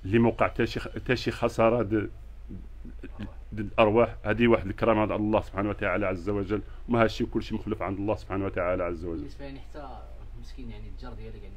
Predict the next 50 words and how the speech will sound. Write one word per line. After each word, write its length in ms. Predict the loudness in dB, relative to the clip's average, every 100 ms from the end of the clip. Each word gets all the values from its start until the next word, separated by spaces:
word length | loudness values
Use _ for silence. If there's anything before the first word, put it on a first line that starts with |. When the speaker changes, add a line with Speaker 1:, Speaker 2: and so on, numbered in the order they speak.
| -14
Speaker 2:
السي-، 540 | -14 -12 -12 -12 -12
جارك 240 | -10 -10 -12
اللي 100 | -10
كانت 200 | -10 -10
عنده 200 | -10 -12 -12 -12 -14
السياره 360 | -14 -14 -12 -12
ديالو 220 | -12 -10
مركونه، 320 | -10 -10 -10
حتى 160 | -10 -10
هو 120 | -10
يعني 200 | -10 -10 -10
طمنك 240 | -10 -10 -10
بالخير، 220 | -12 -12
قال 160 | -12 -12
لك 80 | -10
انا 120 | -10
ما 80 | -10
خديت 220 | -10 -12
تعاودت 360 | -12 -12 -12 -10
ما 80 | -10
والو، 180 | -10
واخا 140 | -10 -10
اتصلتي 500 | -10 -10 -10 -10 -10
به 100 | -10
قال 180 | -10 -12
لك 120 | -10
يعني 160 | -10 -10
قدر 260 | -12 -12 -12
الله 120 | -12
ما 160 | -12 -12
شاء. 100 | -12 -12 -10 -12 -12 -8 4
Speaker 1:
آه، 380 | 8 10 10 8
هذاك 160 | 6
الصديق 400 | 6 8 10 10
ديالي، 340 | 10 8 10 8
هذاك 120 | 6
الصديق 360 | 4 4 4
ديالي 280 | 6 6 6
جبار 320 | 4 6 6
فرقوني 440 | 6 4 4 6 6
طاع، 180 | 4 2
باقي 360 | 4 2 4
عليه 220 | 4 6
هذاك 200 | 6 4
لاجور، 480 | 2 6 6 6 2
باقي 540 | 4 2 4 6 8 8
زاد 240 | 8 6
البارابريس 440 | 8 8 8 4
القدام 500 | 2 0 0 4 4
هرسه، 500 | 6 2 2 4 4